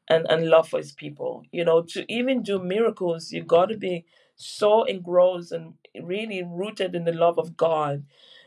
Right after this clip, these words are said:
And, and, and a lot of times, and, and we're gonna probably get into this later, a lot of times people stay away from prophecy because they think, "It's gonna hurt me, I don't wanna hurt people," and stuff like that. But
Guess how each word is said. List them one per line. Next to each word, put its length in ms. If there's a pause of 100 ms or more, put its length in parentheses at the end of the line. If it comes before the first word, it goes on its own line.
(200)
And, 420
and, 300
and 300
a 60
lot 300
of 160
times, 500 (140)
and, 160
and 220
we're 180
gonna 240
probably 320
get 220
into 180
this 260
later, 280
a 40
lot 160
of 160
times 300
people 220
stay 200
away 200
from 200
prophecy 460
because 340
they 60
think, 460 (280)
"It's 140
gonna 220
hurt 240
me, 200
I 60
don't 120
wanna 180
hurt 240
people," 280
and 120
stuff 260
like 220
that. 220
But 200